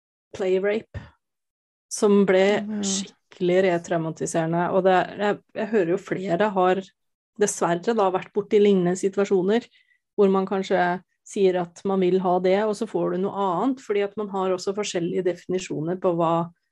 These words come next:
Speaker 1: hva er det her? Hva betyr den kinken her? Og det synes jeg man skal snakke om i forkant. Hva legger du i ageplay? Hva mener du det går ut på? Hvordan snakker du til din underdanige når du er i den rolla?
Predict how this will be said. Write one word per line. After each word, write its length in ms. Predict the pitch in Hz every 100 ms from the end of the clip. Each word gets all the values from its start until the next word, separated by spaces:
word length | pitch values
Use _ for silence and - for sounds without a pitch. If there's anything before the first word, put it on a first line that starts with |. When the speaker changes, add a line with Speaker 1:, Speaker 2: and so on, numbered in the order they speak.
| -
Speaker 1:
hva 120 | 185 214 170
er 100 | 175
det 140 | 196 208
her? 240 | 302 320 _ _ _ 208
Hva 100 | 208
betyr 480 | 226 - 202 202 190
den 120 | 196
kinken 380 | 190 185 180 208
her? 160 | 262 254
Og 80 | 214
det 120 | 262
synes 200 | 262 240
jeg 100 | 214
man 120 | 202
skal 160 | 214 -
snakke 480 | 240 - _ -
om 120 | 160 175
i 80 |
forkant. 600 | 190 190 196 190 202 - - _ _ _ 196
Hva 420 | 220 247 254 254 220
legger 380 | 208 190 208 190
du 240 | 175 185
i 460 | 175 170 180 180 175
ageplay? 540 | 170 147 - 175 170 170 -
Hva 140 | 185 196
mener 340 | 196 160 165 175
du 60 |
det 300 | 185 165 156 175
går 180 | 185 165
ut 160 | 170 -
på? 120 | 196 196 185
Hvordan 600 | 180 208 233 240 240 240 _ -
snakker 480 | 262 262 - 214
du 80 | 190 180
til 220 | - 196
din 160 | 190 190
underdanige 680 | 180 185 180 170 170 190 208
når 160 | 208 196
du 120 | 190
er 220 | 190 185 190
i 60 |
den 180 | 185 185
rolla? 380 | 185 180 175 180